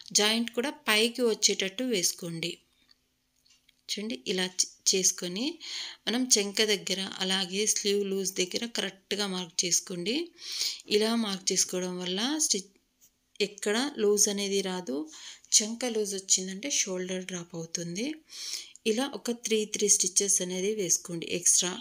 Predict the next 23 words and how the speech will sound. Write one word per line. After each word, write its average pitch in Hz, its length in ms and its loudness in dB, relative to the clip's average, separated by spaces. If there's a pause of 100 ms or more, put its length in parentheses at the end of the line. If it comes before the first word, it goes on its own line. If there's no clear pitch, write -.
(400)
మనం 190 280 -2
loose 196 360 0
అయి-, 190 200 -2
tight 196 320 2
అయినప్పుడు 190 460 0 (260)
ఈ 202 120 0
విధంగా 185 360 -2
తీసుకోవడానికి 180 720 -2
ఎక్స్ట్రాగా 196 640 -2
ఒక 247 220 -8
three 185 220 0 (840)
స్టిచెస్ 214 460 4
వేసుకొని 190 560 2
సైడ్‌కి 196 600 2 (200)
ఎక్స్ట్రా 202 420 4
స్టిచ్ 190 340 2
ఒకటి 180 320 -2
వేసుకొని 175 520 0
ఎక్స్ట్రా 190 320 0
క్లాత్ 175 260 -6
మొత్తం 180 380 -6
కటింగ్ 175 420 -4
చేయండి. 160 420 -4